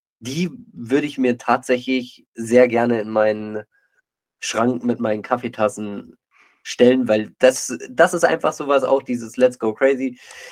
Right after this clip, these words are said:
Trikot, das fand ich gut, das ist mal ein Statement, das ist mal was anderes, nicht immer so dieses selbe.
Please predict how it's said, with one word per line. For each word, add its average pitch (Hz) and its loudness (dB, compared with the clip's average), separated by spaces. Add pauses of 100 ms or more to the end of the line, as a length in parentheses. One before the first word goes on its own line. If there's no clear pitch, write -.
(160)
Trikot, 127 0
das - 2
fand 127 2
ich 123 -10
gut, 190 -4
das 123 -6
ist 123 -10
mal 127 4
ein 127 -8
Statement, 170 -2
das 175 -2
ist - -10
mal 131 4
was 123 -2
anderes, 156 -4
nicht 143 -8
immer 135 2
so 120 -4
dieses 110 -10
selbe. 160 4